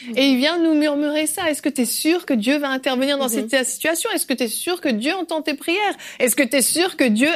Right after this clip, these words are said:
Speaker 2: est vraiment concerné par ta vie, par ce que tu vis ? » Et il y a une oppression qui vient avec, et c'est ce que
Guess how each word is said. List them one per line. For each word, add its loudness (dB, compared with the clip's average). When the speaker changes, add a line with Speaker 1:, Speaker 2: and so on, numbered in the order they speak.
Speaker 2:
est 4
vraiment 2
concerné 2
par -2
ta 2
vie, -2
par -4
ce -2
que 0
tu 0
vis ? » 0
Et 4
il 6
y 6
a 2
une 6
oppression 0
qui -4
vient 2
avec, 0
et 2
c'est 2
ce 2
que 2